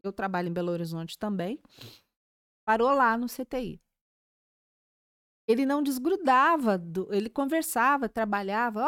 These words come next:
"Olha, faz assim, compra isso, vende aquilo, me chama fulano de tal aqui no telefone." Ou seja,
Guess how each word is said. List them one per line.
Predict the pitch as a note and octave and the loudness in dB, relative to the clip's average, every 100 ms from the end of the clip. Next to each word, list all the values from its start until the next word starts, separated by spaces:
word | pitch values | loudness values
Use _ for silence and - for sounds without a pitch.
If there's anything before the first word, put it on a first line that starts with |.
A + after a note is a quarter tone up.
| F#4+ | 4
"Olha, | F#4+ D4 | 4 0
faz | - E4 F4+ | -2 -2 -2
assim, | E4 - F4 E4+ | -4 -4 -4 -4
compra | - D#4+ D#4+ C#4 | -2 -4 -2 -4
isso, | F4 E4 B3+ | -4 -6 -6
vende | D#4 D4+ | -6 -6
aquilo, | - D4 E4 D4 G3+ | -4 -2 -2 -2 -4
me | G#3 | -4
chama | A#3 D4 D#4+ | -6 -4 -4
fulano | - C#4+ C#4 | -6 -6 -6
de | C#4 B3 | -6 -6
tal | - C#4 C4 | -2 0 0
aqui | A3+ C#4 | -4 -6
no | C4+ | -6
telefone." | B3 A3+ G#3 - C4+ C4+ | -4 -4 -4 -2 -2 -2
Ou | - C4+ | -2 -2
seja, | D4 - E3 F3+ | -2 -6 -6 -6